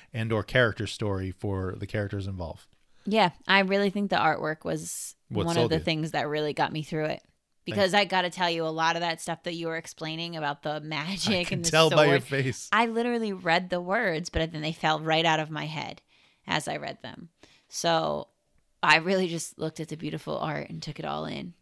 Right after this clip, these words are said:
Speaker 2: But it was, it was, it was great, you know?
Speaker 1: Do you think we'll see Jax again anytime soon? Do you think she's got a place on Krakoa, or?
Speaker 2: I do. I think the way they left it,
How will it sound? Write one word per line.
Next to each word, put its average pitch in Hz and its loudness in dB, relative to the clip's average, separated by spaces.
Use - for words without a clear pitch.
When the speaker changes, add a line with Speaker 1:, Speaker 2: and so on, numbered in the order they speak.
Speaker 2:
But 262 -2
it 294 -2
was, 349 -8
it 294 -4
was, 311 -6
it 349 -6
was 381 -4
great, 403 2
you - -12
know? 247 -4
Speaker 1:
Do 131 -2
you 139 0
think 151 -2
we'll 151 4
see 156 2
Jax 143 0
again 127 0
anytime 135 -2
soon? 156 -6
Do 139 -6
you 107 -2
think 107 -6
she's - -10
got 113 0
a 98 -6
place 117 -4
on 113 -4
Krakoa, 131 0
or? 92 -6
Speaker 2:
I 214 4
do. 190 2
I 175 2
think 202 -6
the 190 -2
way 185 0
they 175 2
left 160 -2
it, 156 -2